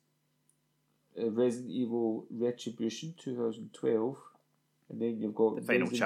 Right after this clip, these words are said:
Speaker 2: Chapter.
Speaker 1: Evil The Final Chapter two thousand seventeen, and now you've got two thousand twenty-one Resident Evil Welcome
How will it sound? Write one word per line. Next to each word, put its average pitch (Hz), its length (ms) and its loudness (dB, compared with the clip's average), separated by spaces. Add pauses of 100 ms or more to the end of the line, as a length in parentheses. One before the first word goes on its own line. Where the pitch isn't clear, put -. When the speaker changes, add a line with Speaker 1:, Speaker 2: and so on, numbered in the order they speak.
(140)
Speaker 2:
Chapter. 123 140 0
Speaker 1:
Evil 113 240 2
The 104 100 -6 (260)
Final 120 320 2
Chapter 110 540 0 (580)
two 127 120 -8
thousand 110 400 -4
seventeen, 110 720 -2 (560)
and 104 180 -4
now 110 140 6
you've 107 280 0
got 104 300 0
two - 160 -6
thousand 107 300 -4 (100)
twenty-one 107 500 -4 (880)
Resident 113 380 0
Evil 104 380 -2
Welcome 107 400 -2